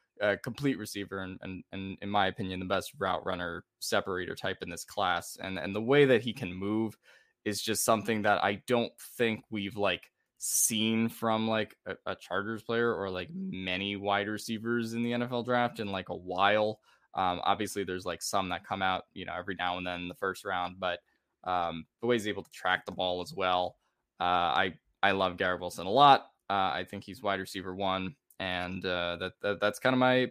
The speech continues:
pitch on him. Like, I, I just think there's a lot of question marks on other guys in terms of, like, their route running ability, kinda like we talked about with Treylon Burks. Obviously, Drake London is, like,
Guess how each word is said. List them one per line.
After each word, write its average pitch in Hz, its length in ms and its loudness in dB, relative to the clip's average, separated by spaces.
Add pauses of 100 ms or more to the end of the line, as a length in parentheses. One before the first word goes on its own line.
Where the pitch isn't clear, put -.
pitch 151 160 -2
on 95 120 -2
him. 92 180 -8
Like, 92 400 -6
I, 98 220 0
I 98 40 -2
just 101 240 -8
think 95 320 -8 (720)
there's 131 260 8
a 139 40 10
lot 143 340 10
of 131 120 0
question 135 360 2
marks 123 280 2
on 113 100 0
other 107 240 0
guys 117 440 4
in 107 100 -4
terms 107 340 -6
of, 101 160 -6
like, 98 220 0 (100)
their 98 160 0
route 98 320 0
running 117 220 2
ability, 113 520 0
kinda 95 160 -8
like 98 160 -6
we 95 60 -20
talked 95 220 -6
about 95 160 -4
with 90 100 -20
Treylon 98 300 -2
Burks. 101 420 -4
Obviously, 113 300 0
Drake 104 240 -4
London 95 280 -4
is, 87 140 -18
like, 85 140 -14